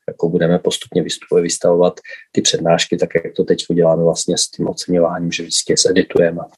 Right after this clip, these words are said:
a uděláme nějakou premiéru. Jako, ne, ještě tak, <laughs> ještě co, to je online arboristická konference, kde vlastně postupně nebo každý měsíc plus minus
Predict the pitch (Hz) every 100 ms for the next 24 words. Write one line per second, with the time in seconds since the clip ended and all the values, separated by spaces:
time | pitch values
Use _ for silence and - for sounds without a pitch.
0 | - - - - _ - 90 82 - 110
1 | 82 85 80 - 104 - 85 87 85 71
2 | - - - - - _ - 110 151 151
3 | 110 107 107 101 - 117 117 113 117 113
4 | - 104 - 113 98 - 117 110 82 107
5 | - - - 87 - 107 117 101 95 95
6 | - - 110 - 92 - 104 98 107 101
7 | 101 - 107 110 110 - - - 92 107
8 | 101 98 90 90 107 98 80 - 92 -
9 | 98 - 104 104 104